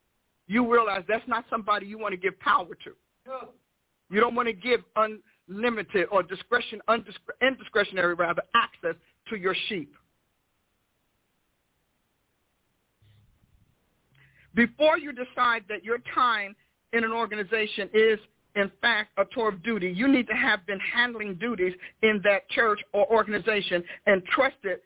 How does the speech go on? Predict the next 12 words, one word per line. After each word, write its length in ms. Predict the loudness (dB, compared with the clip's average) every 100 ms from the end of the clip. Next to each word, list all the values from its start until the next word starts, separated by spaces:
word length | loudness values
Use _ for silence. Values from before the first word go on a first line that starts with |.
| _
uh, 120 | -2 -2
the 80 | -4
needs 300 | -4 -6 -8
that 140 | -12 -4
they 160 | -4
have 320 | -2 -2 -4 -8 _ _ _ _
for 140 | 0 2
your 180 | 0 -6
fruitfulness. 480 | -10 -14 -8 -8 -10 -16 -20 _ _ _ _ -6
You 160 | -2
have 220 | 0 -2
to 80 | -6